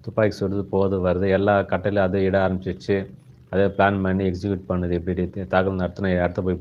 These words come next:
பிடிக்கணும், அதை பண்ண ஆரம்பிச்சிச்சுன்னா என்ன பண்ணணும்? மனுஷனுக்கு கீழே நாம ஏன் வேலை செய்யணும்? நாமளே ஒரு தலைவன் ஆயிட்டு நாமளே ஆட்சி செய்யணும்னு சொல்லிட்டு அது இறங்கி செய்ய ஆரம்பிச்சிடும். அது என்னைக்குமே டேஞ்சர் அது.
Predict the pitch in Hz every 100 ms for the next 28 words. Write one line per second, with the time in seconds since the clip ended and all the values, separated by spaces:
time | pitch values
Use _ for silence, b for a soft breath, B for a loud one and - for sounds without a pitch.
0 | 90 90 90 85 98 - 92 92 87 -
1 | 90 98 95 95 92 90 90 92 92 -
2 | B B B B - 95 101 - 120 107
3 | 117 110 101 104 104 101 95 92 90 -
4 | 82 87 95 90 - - - - - -
5 | - 85 87 110 117 120 117 104 101 95
6 | 98 104 101 98 95 95 92 95 104 98
7 | 95 92 92 90 85 87 92 95 92 92
8 | 95 92 95 92 85 85 - 85 - -
9 | - - - - - - - 87 87 98
10 | 104 101 95 95 90 82 78 -